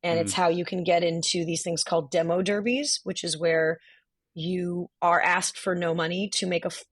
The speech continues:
Speaker 1: to write a full song, a fully produced song.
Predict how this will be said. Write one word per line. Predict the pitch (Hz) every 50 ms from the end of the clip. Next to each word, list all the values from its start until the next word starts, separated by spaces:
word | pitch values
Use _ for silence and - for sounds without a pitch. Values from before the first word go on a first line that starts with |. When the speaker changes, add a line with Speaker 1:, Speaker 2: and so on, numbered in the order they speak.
| - -
Speaker 1:
to | - 196
write | 170 165 170 180 196
a | 190
full | 165 - - - 220 247 254
song, | - - 339 370 392 349 302 294 330 359 - _ _ _ _ _ _ _ _ _ -
a | 190
fully | 185 - - - - 226 226 247 262 254
produced | 254 - 269 262 226 262 262 254 - - -
song. | - 240 233 240 240 247 254 269 269